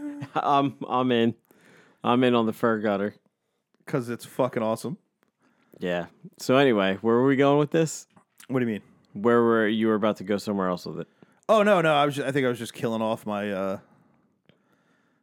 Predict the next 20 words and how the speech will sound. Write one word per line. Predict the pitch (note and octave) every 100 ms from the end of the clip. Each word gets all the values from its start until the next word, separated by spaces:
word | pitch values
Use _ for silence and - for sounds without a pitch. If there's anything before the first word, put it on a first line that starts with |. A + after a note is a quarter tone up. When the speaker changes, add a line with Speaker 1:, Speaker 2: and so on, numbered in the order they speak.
| -
Speaker 1:
the | A#2+
last | A#2 A#2 -
of | G#2
the | G#2
stupid | G#2+ - A2 G2
shit | - G#2+ G#2+
my | F2 F#2+
girl's | G2+ G#2 G#2
done | G2+ G2+
recently. | G2+ G#2+ G2+ G2+ -
Speaker 2:
Right. | F#2+ G2 E2+ - _
Speaker 1:
Yeah. | F#2+ F2+ - _ _ _ _ _ _ _ _ _ - - C#4 - C#4+
Speaker 2:
All | -
right. | C#3+ B2+ -
<laughs> | F3+ _ -
Speaker 1:
So | A#2+ A2+
that's | A2 G#2 A#2+
it. | A2+ _ _ - - - - _ _ _ _ _ _ _ _ _ _ _ -
'Cause, | C#3
yeah, | A#2+ G#2